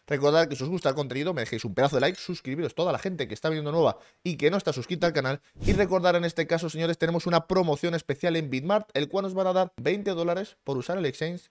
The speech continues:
que tenemos por el canal. Para toda la gente nueva, recordar que Bitmart es el exchange donde nosotros operamos, tanto el spot, futuros, etcétera.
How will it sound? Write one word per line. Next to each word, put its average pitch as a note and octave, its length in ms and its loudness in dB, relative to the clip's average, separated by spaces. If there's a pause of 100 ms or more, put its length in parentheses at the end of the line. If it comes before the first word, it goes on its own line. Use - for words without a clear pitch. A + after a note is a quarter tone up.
que F3+ 120 -4
tenemos C#3+ 380 -4
por A2+ 120 -2
el F#2 60 -4
canal. F3 220 2
Para B2+ 180 2
toda D3 160 8
la C3+ 80 6
gente C3 260 0
nueva, F3 280 8
recordar D3+ 440 0
que C3+ 120 -4
Bitmart E3+ 420 -2 (160)
es A#2+ 140 -10
el B2+ 80 0
exchange E3 320 -4
donde D3+ 140 -4
nosotros A2 260 -8
operamos, D#3+ 480 -2
tanto A2 240 -4
el G#2+ 60 -4
spot, F3 360 0
futuros, E3 540 -4
etcétera. D3+ 420 -4